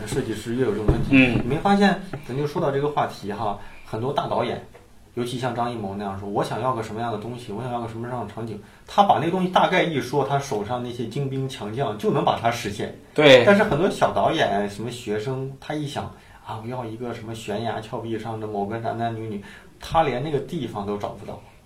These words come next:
Speaker 2: 对。
Speaker 1: 张艺谋可以说全世界某某某，某个山的某个角-，角色上，我们就在那儿拍，就能拍嘛。
Speaker 2: 对，他肯定能拍的。
Speaker 1: 嗯，所以这就是执行力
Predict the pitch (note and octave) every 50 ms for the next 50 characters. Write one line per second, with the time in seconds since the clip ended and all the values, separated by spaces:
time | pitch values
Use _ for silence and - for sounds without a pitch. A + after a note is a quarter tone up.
0 | - - - - A#2+ A2+ A2 G#2+ F3+ G3+ G3+ F3+ C3 E3 F3 F3 F3+ B2+ G#2 C3+
1 | C3+ - - A#2 - C3+ C3+ B2+ C3+ B2+ G#2+ G#2 G2+ G#2 A#2 A#2+ B2 A2+ G2+ G2
2 | G2 G#2 G#2 G2 G2 G#2+ G#2+ - C3 A#2+ B2 B2 A#2+ A#2+ A#2 A2 G#2 G2 G2+ A2
3 | G#2+ - - - - - G#2+ G2 F#2+ G2 B2 A#2+ G2+ G#2+ G#2 G2+ G2 G#2 G2 G2
4 | G2+ G#2 A2 G2+ G#2 G#2 G#2 G#2+ G#2 G2+ - G#2 G#2 G2+ - D3 C#3 A#2 A2+ -
5 | A2+ A2+ A2+ A2 G#2+ F#2 - A#2 G#2+ G2+ D3 D3 - B2 A#2 C3+ A#2+ G#2+ G#2 -
6 | - A#2 A2+ A2 G#2+ G#2 G2+ G2+ G2+ - D#3+ E3+ A3 A3+ A3 F#3 A2+ A2+ B2 C3+
7 | C3 B2+ G#2+ A2+ A#2+ A#2 G2+ F#2